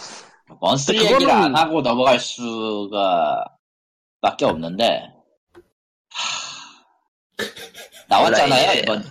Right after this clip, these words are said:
Speaker 1: 이번 거
Speaker 3: 온라인
Speaker 1: 나왔잖아요.
Speaker 3: 게임 세계네요.
Speaker 1: 아니, 일단, 일단 제껴, 제껴. 이번,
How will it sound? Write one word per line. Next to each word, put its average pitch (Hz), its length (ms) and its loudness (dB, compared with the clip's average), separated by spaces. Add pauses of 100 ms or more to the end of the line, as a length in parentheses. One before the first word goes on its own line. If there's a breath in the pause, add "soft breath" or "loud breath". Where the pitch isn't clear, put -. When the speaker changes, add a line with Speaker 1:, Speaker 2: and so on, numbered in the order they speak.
(1040 soft breath)
Speaker 1:
이번 110 200 -2
거 113 60 2
Speaker 3:
온라인 120 200 4
Speaker 1:
나왔잖아요. 123 260 0
Speaker 3:
게임 117 140 0
세계네요. 95 580 2 (140)
Speaker 1:
아니, - 180 2
일단, 196 340 4
일단 190 460 2
제껴, 175 400 4
제껴. 147 420 2
이번, 139 320 -4